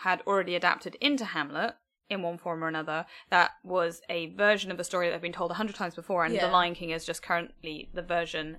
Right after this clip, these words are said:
Speaker 1: and we know Hamlet is the most famous version of that story.
Speaker 2: Yeah.
Speaker 1: Um, because, you know, king murdered by brother, son framed for murder, ghost of king comes back and talks to you, is, uh, it's not actually as,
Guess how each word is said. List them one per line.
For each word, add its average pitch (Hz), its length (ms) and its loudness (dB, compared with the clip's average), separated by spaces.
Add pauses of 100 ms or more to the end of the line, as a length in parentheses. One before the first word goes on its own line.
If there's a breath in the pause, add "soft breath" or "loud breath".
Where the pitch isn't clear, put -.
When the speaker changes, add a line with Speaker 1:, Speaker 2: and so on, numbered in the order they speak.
Speaker 1:
and 165 180 -2
we 180 100 -4
know 202 240 2
Hamlet 190 340 -2
is - 100 -10
the - 60 -10
most 160 200 -12
famous 190 380 -4
version - 280 -10
of - 60 -10
that - 180 -4
story. - 400 -4
Speaker 2:
Yeah. 170 360 -2 (420 loud breath)
Speaker 1:
Um, 151 440 4 (140)
because, 190 480 -2
you - 120 -4
know, 165 260 -4 (300)
king 190 340 2
murdered 175 340 4
by 160 140 6
brother, 165 460 2
son 165 360 -2
framed 156 300 -4
for - 100 -12
murder, 156 320 -4
ghost 160 360 -4
of - 80 -12
king 160 200 -6
comes 160 280 -10
back 156 260 -6
and 156 80 -10
talks 202 320 -2
to - 180 -8
you, 170 140 -2 (460 loud breath)
is, 285 460 4 (260)
uh, - 340 -10
it's 359 160 -6
not 480 160 4 (160)
actually 294 460 2
as, - 500 4